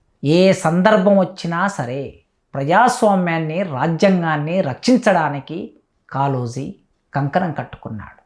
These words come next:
పంతొమ్మిది వందల తొంభై తొమ్మిది డిసెంబర్ ఇరవై తొమ్మిది, ముప్పై తారీఖులలో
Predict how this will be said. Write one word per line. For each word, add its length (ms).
పంతొమ్మిది 360
వందల 160
తొంభై 320
తొమ్మిది 380
డిసెంబర్ 440
ఇరవై 240
తొమ్మిది, 280
ముప్పై 340
తారీఖులలో 640